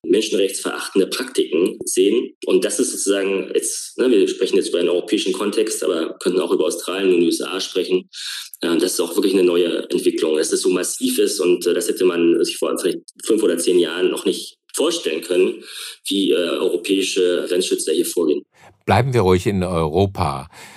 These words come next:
Speaker 2: Sie haben ja schon angesprochen, die Bilder, die man sieht, Boote mit Menschen, überfüllte Boote mit Menschen. Und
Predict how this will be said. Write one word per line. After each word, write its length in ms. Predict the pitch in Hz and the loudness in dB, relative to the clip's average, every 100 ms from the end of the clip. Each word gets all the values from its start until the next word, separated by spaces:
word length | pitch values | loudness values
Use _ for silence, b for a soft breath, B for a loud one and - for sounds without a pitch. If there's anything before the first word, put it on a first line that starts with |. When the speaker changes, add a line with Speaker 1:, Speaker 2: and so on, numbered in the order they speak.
| B | B
Speaker 2:
Sie 200 | - 92 | -2 0
haben 120 | 107 | 2
ja 80 | 95 | 0
schon 200 | 90 - | -2 -6
angesprochen, 560 | 110 123 120 110 92 92 | -4 -4 -2 -2 0 -2
die 80 | |
Bilder, 400 | 82 101 120 117 | 0 2 4 4
die 180 | 85 85 | 2 0
man 240 | 85 80 80 | 0 -2 -4
sieht, 560 | 85 92 90 - - - | -4 -2 -2 -4 -14 -10
Boote 1080 | 92 82 98 110 123 127 110 107 101 - | -12 0 4 4 2 4 4 4 0 -4
mit 320 | - 95 90 - | -6 -4 -2 2
Menschen, 720 | 95 113 - 120 107 104 98 | 2 2 -2 0 0 -2 -4
überfüllte 680 | 147 127 110 - 143 147 131 | -2 2 2 4 2 4 2
Boote 380 | 98 95 104 107 | 0 2 0 2
mit 200 | 92 67 | -2 0
Menschen. 520 | 90 98 110 127 110 | 0 0 -2 -2 0
Und 220 | 98 95 | 2 0